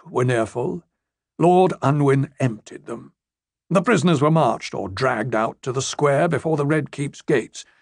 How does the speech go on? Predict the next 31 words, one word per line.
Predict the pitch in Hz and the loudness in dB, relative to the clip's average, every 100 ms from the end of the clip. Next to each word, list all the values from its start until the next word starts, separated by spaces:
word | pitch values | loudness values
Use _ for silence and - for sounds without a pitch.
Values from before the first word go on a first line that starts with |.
| _ | _
where | 190 151 | 0 2
thousands | - 202 196 156 175 | 2 4 4 4 2
of | 165 | 2
Kingslanders | 160 170 156 139 139 143 147 127 | 0 0 2 0 0 0 -2 -2
gathered | 127 139 143 | -2 -2 -2
to | 135 | -6
see | - 170 | -4 -2
them | 165 170 | 0 2
receive | 123 - - 151 127 | 0 -2 -4 -2 -2
their | 123 123 117 | -2 -2 -2
due. | 104 117 107 127 131 _ _ _ _ _ _ _ _ | -4 -4 -4 -6 -16 _ _ _ _ _ _ _ _
With | - 120 | 0 0
the | 120 | 0
sombre | - 170 165 139 | 0 2 2 2
young | 135 135 135 113 | 2 2 0 -4
king | 110 165 113 110 | -2 -2 -2 -6
and | 120 107 | -8 -6
his | 110 101 _ | -8 -10 _
stern | - - 156 147 131 113 | -16 -4 0 2 2 0
hand | 107 147 135 120 | -2 -2 -2 -2
looking | 120 131 123 | -4 -4 -2
down | 139 127 | 0 0
from | 117 113 | -4 -6
the | |
battlements, | 131 151 160 151 143 - _ _ _ _ _ | -4 -2 0 0 -4 -10 _ _ _ _ _
the | 254 | 2
king's | 226 196 165 147 | 4 4 2 2
justice | 170 123 - 143 131 - _ | 0 -2 0 -2 -2 -10 _
set | - 127 - | -10 -10 -4
to | 127 | -4
work. | 139 95 - _ | -4 -6 -12 _